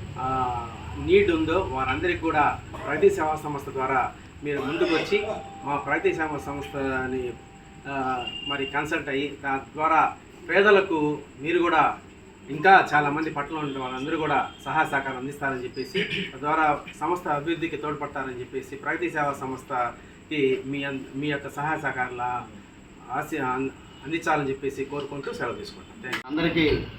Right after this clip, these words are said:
Speaker 2: నమస్కారం. ప్రగతి సేవా సంస్థ ఆధ్వర్యంలో ఈరోజు సాయిరాం చారిటీ వృద్ధాశ్రమం నందు నైట్ వాళ్ళకు ఒక మంచి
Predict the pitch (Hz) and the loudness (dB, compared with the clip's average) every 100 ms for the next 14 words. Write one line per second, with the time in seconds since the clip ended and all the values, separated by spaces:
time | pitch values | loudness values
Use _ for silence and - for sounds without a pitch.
0 | - 139 147 156 147 156 185 - - - | -6 -4 -2 0 2 0 -2 -6 -10 -12
1 | - - - - - - - 143 147 165 | -10 -12 -12 -6 -4 -4 -8 -4 -2 2
2 | 170 165 156 151 147 151 139 127 117 110 | 2 4 4 2 0 -2 0 0 2 0
3 | 139 151 151 147 135 104 - - - - | 2 4 4 4 0 -2 -8 -10 -8 -6
4 | - - 120 139 147 143 - 123 - - | -6 -2 2 4 4 2 0 -2 -6 -10
5 | - - - - - 139 151 156 147 160 | -12 -14 -14 -12 -4 4 6 6 6 4
6 | 143 151 135 135 147 131 135 135 135 135 | 0 -2 -4 -4 -2 -2 -2 0 2 2
7 | 131 120 - - - - - - - - | 2 -2 -6 -16 -16 -16 -16 -16 -18 -18
8 | - - - - - - - 135 156 - | -18 -18 -20 -20 -20 -16 -4 4 4 4
9 | - - - - - - - 120 135 139 | -4 -6 -16 -18 -18 -16 -10 -4 -2 -2
10 | 110 131 156 160 123 | 0 2 2 4 4